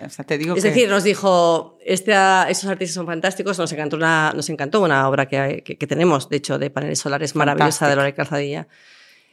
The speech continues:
Speaker 2: Y, claro, cuando tu punto de partida ya es bueno,
Speaker 1: Mm.
Speaker 2: es difícil que te salgas del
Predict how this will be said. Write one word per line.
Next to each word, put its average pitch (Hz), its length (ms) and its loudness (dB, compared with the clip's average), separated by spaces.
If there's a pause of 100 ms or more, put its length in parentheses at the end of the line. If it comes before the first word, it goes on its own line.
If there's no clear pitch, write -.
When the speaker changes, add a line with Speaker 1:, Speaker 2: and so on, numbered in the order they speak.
(240)
Speaker 2:
Y, 220 300 0
claro, - 420 0 (140)
cuando 196 240 2
tu 185 140 -2
punto 262 180 4
de 277 60 4
partida 220 420 2
ya 180 140 4
es 165 100 0
bueno, 160 500 0 (600)
Speaker 1:
Mm. 185 180 -14
Speaker 2:
es - 140 -8
difícil 175 560 -2
que - 100 -8
te - 80 -14
salgas 143 300 -4
del 147 340 -2